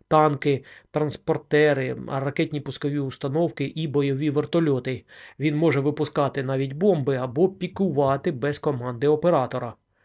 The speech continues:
Також, е, таку програму можна налаштувати на знищення станцій, зенітно-ракетних комплексів, танків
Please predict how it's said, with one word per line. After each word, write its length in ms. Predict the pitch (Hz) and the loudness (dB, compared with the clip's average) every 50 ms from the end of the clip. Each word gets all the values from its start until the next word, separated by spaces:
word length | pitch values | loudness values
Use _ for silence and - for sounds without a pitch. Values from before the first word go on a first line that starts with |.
| _ _ _ _ _ _ - - | _ _ _ _ _ _ -18 -2
Також, 460 | - 175 160 139 - 151 123 - - - | 2 4 4 4 4 2 0 0 -4 -6
е, 240 | 165 151 135 139 135 | -4 -2 0 0 2
таку 280 | 131 160 147 170 165 - | 2 2 2 4 2 4
програму 460 | 147 151 143 135 170 175 156 151 139 | 4 4 4 4 4 4 2 2 2
можна 300 | 143 151 143 127 139 139 | 2 0 0 0 -2 -2
налаштувати 840 | 139 143 143 143 139 - - 143 143 165 160 151 151 151 143 139 135 - - - - - - | 0 0 0 0 0 0 0 2 4 4 2 4 4 2 2 2 0 -4 -14 -20 -20 -16 -4
на 140 | - 151 151 | 0 0 0
знищення 680 | 131 - 170 190 175 - - - 143 131 135 135 131 120 | 2 2 2 0 0 0 -2 -4 -6 -4 -2 -4 -4 -4
станцій, 720 | - - - 165 160 170 170 160 143 - 151 143 135 - | -6 -2 0 2 2 2 2 0 0 -2 -4 -4 -4 -6
зенітно-ракетних 840 | 147 113 123 151 160 151 - 143 135 135 127 151 139 - 139 127 - - | -8 -6 -4 -4 -4 -4 -2 -2 -2 -2 0 -2 -2 -2 -4 -8 -8 -2
комплексів, 640 | - 160 170 165 143 147 143 131 - - 147 131 - | 2 2 2 2 2 -2 -4 -4 -4 -4 -6 -6 -2
танків 580 | - - 165 165 160 143 - - 131 131 - | 2 4 4 4 4 0 -2 -6 -6 -6 -8